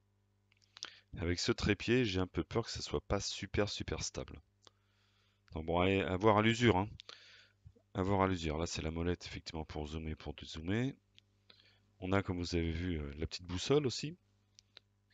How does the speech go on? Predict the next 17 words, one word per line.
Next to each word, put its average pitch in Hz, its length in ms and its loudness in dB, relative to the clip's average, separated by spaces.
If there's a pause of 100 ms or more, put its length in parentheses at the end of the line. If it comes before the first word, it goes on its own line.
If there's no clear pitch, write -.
(520)
Bon, 78 120 -12
pour 85 180 -4
le 82 80 0
tir, 87 160 -2
je - 80 -8
pense - 160 -10 (160)
pas 85 100 -2
que - 80 -10
ça 85 80 -8
me 78 40 -8
servira 78 340 -2
à 80 40 -4
grand, 80 180 -6
grand 90 120 -6
chose, 185 260 -2
mais 90 120 -6
bon. - 60 -16